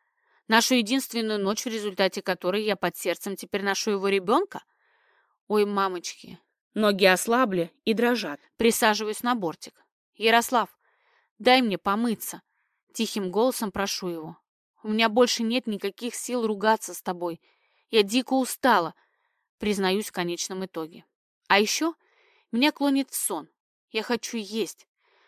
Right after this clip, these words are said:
Грудь горит, а тело словно сделано из ваты. Непонятные, совершенно новые для меня ощущения. Облокачиваюсь спиной на холодный камень,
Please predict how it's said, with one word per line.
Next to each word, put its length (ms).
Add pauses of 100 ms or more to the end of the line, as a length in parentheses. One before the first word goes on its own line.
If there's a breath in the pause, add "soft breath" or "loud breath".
(160)
Грудь 320
горит, 500 (340)
а 140
тело 360
словно 340
сделано 440
из 120
ваты. 360 (720)
Непонятные, 680
совершенно 540
новые 400
для 140
меня 260
ощущения. 680 (1300)
Облокачиваюсь 760
спиной 420
на 100
холодный 540
камень, 440